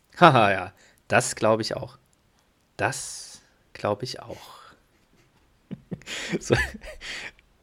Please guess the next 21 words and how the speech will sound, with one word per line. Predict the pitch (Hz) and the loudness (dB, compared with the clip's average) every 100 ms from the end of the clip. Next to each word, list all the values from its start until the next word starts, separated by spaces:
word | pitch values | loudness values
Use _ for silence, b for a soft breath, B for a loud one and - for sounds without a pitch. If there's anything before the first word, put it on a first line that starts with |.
| _ _ _ 143 135 | _ _ _ -4 -4
schwelgt | - 104 104 | 0 2 2
dann | 107 104 | 0 0
so | 101 | -4
quasi | - 104 98 101 104 - _ _ _ | -2 -2 -2 -4 -8 -10 _ _ _
schon | - 104 | -8 -8
in | 101 101 | -6 -6
seinen | 98 | -6
Gedanken. | 98 104 110 - 208 B B B B B B B - | -6 -6 -6 -8 -10 B B B B B B B 4
Ähm, | 135 143 147 147 143 143 _ _ _ _ _ - | 8 8 6 0 -6 -10 _ _ _ _ _ -4
dann | 123 131 | 2 4
geht's | 131 | 4
halt | 131 107 | 4 4
weiter | 117 127 131 | 6 6 4
mit, | 120 113 - - | 0 -2 -4 -4
ähm, | 113 104 101 98 98 95 98 101 B B B B B - | 2 4 4 2 0 0 -4 -6 B B B B B 0
mit | 120 117 | 0 4
der | 98 92 | 2 6
Hauptstory, | 131 139 - 180 190 214 180 | 6 4 4 6 6 4 0
wo | 120 131 139 143 147 151 - _ _ | -2 0 2 2 2 0 -4 _ _
Doug | 107 127 - - _ _ _ | 4 4 2 -16 _ _ _
anfängt, | - 113 - 139 143 | -4 -4 0 0 0